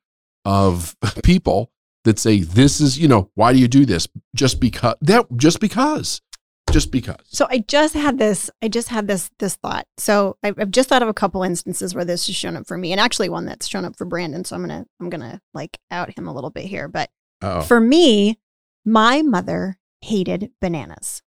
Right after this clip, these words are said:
Speaker 2: Like, she would make the grossest face when someone would say anything about bananas.
Speaker 1: Your mom?
Speaker 2: My mom.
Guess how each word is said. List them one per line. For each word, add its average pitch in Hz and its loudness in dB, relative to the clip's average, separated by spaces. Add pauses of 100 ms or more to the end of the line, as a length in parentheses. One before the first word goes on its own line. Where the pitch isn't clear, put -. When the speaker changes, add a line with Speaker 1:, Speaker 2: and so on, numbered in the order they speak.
(260)
Speaker 2:
Like, 233 2
she 277 2
would 311 -4
make 214 -4
the 180 -4
grossest 190 -4
face 175 -4
when 180 -4
someone 185 -4
would 185 -4
say 185 -4
anything 196 -2
about 165 -6
bananas. 208 -2
Speaker 1:
Your 139 8
mom? 226 6
Speaker 2:
My 214 -2
mom. 214 -2